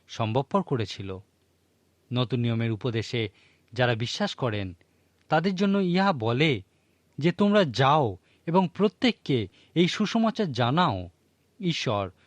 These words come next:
তোমাদের সঙ্গে পুনর্মিলন সম্পন্ন করেছেন। তোমরাও তার প্রতি ফেরো এবং তার সঙ্গে পুনর্মিলিত হও।"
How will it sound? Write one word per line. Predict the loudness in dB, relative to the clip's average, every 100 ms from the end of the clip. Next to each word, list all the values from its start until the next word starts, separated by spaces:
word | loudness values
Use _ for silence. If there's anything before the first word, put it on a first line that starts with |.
| _
তোমাদের | -2 0 2
সঙ্গে | 0 0 2 2
পুনর্মিলন | 0 0 2 2 4 4
সম্পন্ন | 2 -2 -2 2 2 2
করেছেন। | 2 0 0 -4 -6 -8 _ _ _ _ -4
তোমরাও | -2 2 4 4 0 _ _ -2
তার | 0 0
প্রতি | -2 -2
ফেরো | -4 0 2 2 -2 -8 _ _ -2
এবং | 2 2 0 -4 _ _
তার | 0 0
সঙ্গে | 0 0 2 0
পুনর্মিলিত | -2 -6 -4 -2 -2 -2 0
হও।" | -2 -2 -6 -8